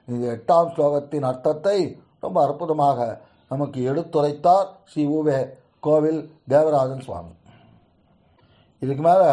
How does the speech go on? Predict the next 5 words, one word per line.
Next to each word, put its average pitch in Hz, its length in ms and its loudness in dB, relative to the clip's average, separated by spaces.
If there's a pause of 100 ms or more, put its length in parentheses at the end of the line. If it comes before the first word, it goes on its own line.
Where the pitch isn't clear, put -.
(160)
ஒன்பதாம் 175 480 0
ஸ்லோகத்துல 151 440 0 (1300)
எம்பெருமான் 175 680 0 (460)
தேர்தட்டிலே 160 800 -2 (760)
ஸ்ரீ 165 160 -4